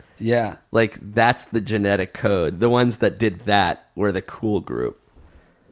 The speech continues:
Speaker 1: It's, which
Speaker 2: They
Speaker 1: is
Speaker 2: also
Speaker 1: also
Speaker 2: listen
Speaker 1: weird
Speaker 2: to
Speaker 1: because,
Speaker 2: music.
Speaker 1: right, mu-, I feel like music's a big one.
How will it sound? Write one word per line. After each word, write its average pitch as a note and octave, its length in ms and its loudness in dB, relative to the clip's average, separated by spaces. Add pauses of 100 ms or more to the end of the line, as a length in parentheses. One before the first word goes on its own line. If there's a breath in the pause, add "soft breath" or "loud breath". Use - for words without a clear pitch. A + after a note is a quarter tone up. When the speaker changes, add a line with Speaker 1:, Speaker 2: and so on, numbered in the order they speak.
(120)
Speaker 1:
It's, C#3+ 280 0
which D3+ 220 -2
Speaker 2:
They D3 80 2
Speaker 1:
is E3 80 0
Speaker 2:
also G3 60 2
Speaker 1:
also C#4 140 2
Speaker 2:
listen F#3 180 2
Speaker 1:
weird E3+ 100 2
Speaker 2:
to C#3 80 0
Speaker 1:
because, G#2 240 -2
Speaker 2:
music. - 400 -10
Speaker 1:
right, C3+ 340 0
mu-, B2 220 0
I F3+ 80 0
feel F#4 140 -8
like A3+ 100 0
music's C3 460 4
a A2+ 60 0
big G2+ 200 -2
one. G2+ 280 -4